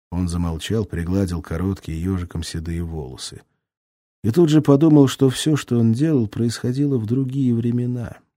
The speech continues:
Да и сам он был другим, моложе, во всяком случае.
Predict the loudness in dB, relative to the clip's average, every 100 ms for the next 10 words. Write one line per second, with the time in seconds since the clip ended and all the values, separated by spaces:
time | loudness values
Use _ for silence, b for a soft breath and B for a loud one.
0 | _ _ _ -8 -8 -8 -6 -6 -6 -6
1 | -6 -6 -6 -8 -10 -12 -14 _ _ _
2 | _ -4 0 2 0 -6 -12 -20 _ -14
3 | -12 -14 -16 -16 -16 -16 -18 -20